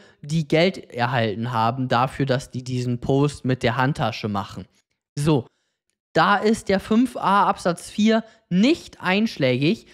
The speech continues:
weil der Paragraph fünf b Absatz vier U W G in Verbindung mit dem, äh, Paragraph sechs Telemediengesetz, die verdrängen den fünf a Absatz vier, weil die Lex Specialis sind.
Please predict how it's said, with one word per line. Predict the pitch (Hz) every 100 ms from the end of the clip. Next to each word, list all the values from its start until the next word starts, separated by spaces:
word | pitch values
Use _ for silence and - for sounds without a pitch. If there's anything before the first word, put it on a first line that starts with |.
| _
weil | 135 151 185
der | 202 185
Paragraph | 180 160 147 143
fünf | - 214 247 -
b | 180 196
Absatz | - 160 - 139 -
vier | - 196 208 214 _ _ _ _ _ _ -
U | 185 180
W | 190
G | 165 175
in | 180 208
Verbindung | 214 170 170 165
mit | 156 147
dem, | 143 143 135 - 139 - _ -
äh, | 127 123
Paragraph | 143 123 120 -
sechs | 147 - -
Telemediengesetz, | - 139 131 147 170 165 147 135 135 139 - - _ _ _
die | 143 143 180 190
verdrängen | - 139 139 131 147 147 143
den | 131 123
fünf | 135 131 135 -
a | - 117 120
Absatz | - 113 - -
vier, | 151 143 143 143 _ _ _ _ _
weil | 110 117 120 123 127
die | 127 135 123
Lex | 113 120 -
Specialis | 127 120 113 101 113 110 -
sind. | 92 -